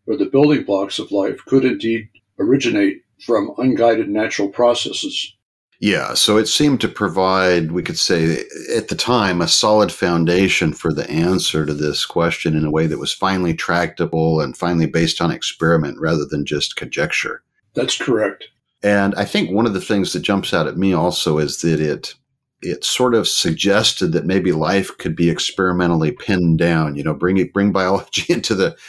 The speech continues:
Speaker 2: the realm of the hard sciences. You know, we can study it in the lab and figure out how, how life could be produced and how it could work.
Speaker 1: Yes, how it could originate.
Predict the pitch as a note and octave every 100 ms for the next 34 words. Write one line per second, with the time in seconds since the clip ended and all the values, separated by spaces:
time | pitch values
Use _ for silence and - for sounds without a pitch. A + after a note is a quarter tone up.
0 | - - F#2 G2 G2+ F#2+ F#2 F2+ F#2+ F2+
1 | E2 - F2+ F2+ E2+ - E2 D2+ D#2 E2+
2 | D#2+ D#2+ - G2+ G2+ F#2 F2+ D#2+ E2+ F2
3 | F2 E2+ D2 C#2+ - E2+ E2 D2 - D#2+
4 | D2+ - _ - D#2+ D#2 D#2 - - D2
5 | D2 - D2 D2 C#2+ - C#2+ D2 - -
6 | D2+ D2 - _ _ - C#3 A2+ A2 -
7 | A#2+ B2 - A#2+ A2 B2 G#2+ G#2 G2 -